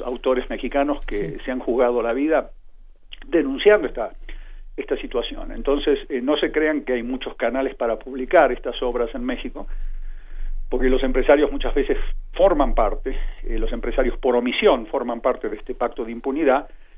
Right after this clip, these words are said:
Speaker 1: y no le dan entrada a periodistas como Carmen Aristegui para que pueda trabajar, eh, forman parte, el empresario que no le da entrada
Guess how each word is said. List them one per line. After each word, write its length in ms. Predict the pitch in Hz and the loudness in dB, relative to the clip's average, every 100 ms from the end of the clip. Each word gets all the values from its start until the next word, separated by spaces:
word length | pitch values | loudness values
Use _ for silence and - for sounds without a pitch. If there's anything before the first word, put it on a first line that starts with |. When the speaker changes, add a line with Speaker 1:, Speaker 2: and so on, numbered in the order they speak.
| - - - | -18 -12 -6
Speaker 1:
y 200 | 135 131 | -2 -2
no 200 | 120 135 | 2 2
le 120 | 131 | 2
dan 180 | 131 127 | 0 -2
entrada 520 | 127 127 123 131 135 | -2 2 4 4 2
a 80 | 113 | 0
periodistas 500 | 113 113 120 139 - | -4 -6 -4 -8 -6
como 240 | 110 113 | -8 -4
Carmen 300 | 120 117 113 | -4 -4 -6
Aristegui 500 | 113 117 104 131 127 | -6 -8 -2 0 0
para 160 | 113 107 | -2 -2
que 100 | 104 | -2
pueda 280 | 120 113 107 | 0 0 0
trabajar, 560 | 110 117 117 156 151 | 0 2 6 6 4
eh, 420 | 151 - 98 95 - | 0 -6 -6 -6 0
forman 380 | 165 170 160 151 | 4 4 2 2
parte, 320 | 208 - - | 2 2 -4
el 100 | 123 | -8
empresario 480 | 120 135 131 175 165 | -6 -4 0 0 0
que 120 | 139 | -2
no 240 | 135 160 | 0 2
le 160 | 185 156 | 2 2
da 220 | 160 170 | 4 2
entrada 480 | 160 151 180 135 | 2 0 2 2